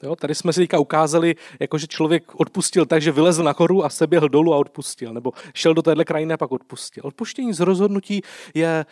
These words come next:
je zkušenost lidí, kterou vám chci předat. A to je zkušenost, kdy byli ve všech těch krajinách, všechno to prolezli a v něčem zabloudili na pár let, ale ve všech těch krajinách našli nějaký poklad.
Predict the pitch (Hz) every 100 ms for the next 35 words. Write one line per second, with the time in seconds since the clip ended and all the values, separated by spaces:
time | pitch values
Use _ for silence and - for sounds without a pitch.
0 | - 143 143 147 156 - 202 - 262 226
1 | - 151 151 131 123 117 - 156 156 165
2 | 170 - 214 - 123 104 98 _ _ -
3 | 175 - 135 - 131 123 - 143 143 -
4 | - - 123 180 220 - - - 220 -
5 | 208 - 190 185 156 123 - - 262 262
6 | 262 240 190 196 208 185 151 - _ _
7 | _ _ _ - 143 233 - 170 131 165
8 | 208 202 202 185 - 156 123 127 196 -
9 | - _ _ _ _ _ 151 156 135 _
10 | _ 123 208 - 160 - 226 - 151 190
11 | 208 180 143 151 - 180 165 160 175 160
12 | 143 127 -